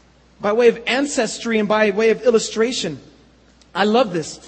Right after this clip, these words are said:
In Joshua chapter six, we'll get to this a few weeks from now, they get into Jericho, they do what God has called them to do, and Rahab joins the Israelites. And it says that she is with us even to this day. So whenever this was written,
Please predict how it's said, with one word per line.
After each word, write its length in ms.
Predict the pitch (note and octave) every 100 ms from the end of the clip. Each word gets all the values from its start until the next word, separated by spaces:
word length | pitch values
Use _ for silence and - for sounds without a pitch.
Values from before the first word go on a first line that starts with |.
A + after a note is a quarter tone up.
| - -
In 120 | - E3+
Joshua 360 | B3+ D4+ D4+
chapter 360 | - C#4 C#4 C#4+
six, 540 | - G3+ G3 - - - _ _ _ _ _ -
we'll 100 | F#3+
get 160 | F#3+ B3+
to 80 |
this 120 | B3+ G#3
a 40 |
few 200 | - A#3
weeks 220 | A3+ A3+
from 180 | - F#3
now, 320 | E3 D#3 E3+ - - _ - -
they 120 | A3
get 180 | F#3 C#4+
into 220 | D#4 D4
Jericho, 680 | D#3+ A#3 G#3 G#3 G#3+ A3 B3+ - - - _ _ _
they 100 | G3+
do 180 | E3+ C4
what 140 | C#4+
God 180 | G#3 A#3+
has 80 | A#3
called 280 | - B3 C#4
them 100 | C4
to 180 | G#3+ A3
do, 60 | - - -
and 280 | G#3+ F#3
Rahab 680 | G3 D4+ B3+ G#3 F3+ - F3+
joins 440 | D#3+ C4+ D4 C#4 G#3
the 120 | B3+
Israelites. 840 | C#4+ D4+ B3 G#3 E3 D3 - - - _ - -
And 100 | B3+
it 60 |
says 260 | B3+ D4+ D4+
that 120 | B3+
she 400 | - - D4+ D4+
is 140 | C4+ F#3+
with 300 | G3 D#4+ B3
us 200 | A3+ - -
even 240 | D4 B3+ C4
to 120 | B3
this 220 | A3+ G3
day. 420 | C#3+ A#3 G3+ D3 - - -
So 140 | A#3+
whenever 340 | A#3 B3+ D4
this 260 | C#4+ B3+ C#4
was 160 | C4 F3
written, 560 | D#3+ C4 A3+ G#3 G#3+